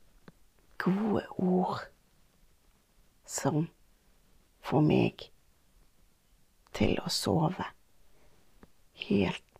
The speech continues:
på slutten av denne episoden. Og så håper jeg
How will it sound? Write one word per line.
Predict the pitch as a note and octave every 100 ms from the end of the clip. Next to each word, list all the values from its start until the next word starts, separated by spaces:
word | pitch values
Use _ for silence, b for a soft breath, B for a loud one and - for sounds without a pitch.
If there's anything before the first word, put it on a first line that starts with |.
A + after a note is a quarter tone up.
| -
på | E3+
slutten | - E3+ - - G3 F#3 _ _ _ b b b b b -
av | -
denne | D#3+ D#3+ E3
episoden. | - F3+ - - F#3 - F3+ - _ _ _ _ _ _ _ _ _ _ _ _ _ _ _ _ _ - _ _ _ _ _ _ _ _ _ _ _ _ _ _ _ _ _ _ _ _ _ -
Og |
så | - D#3+
håper | - - - - F#3+
jeg | F3+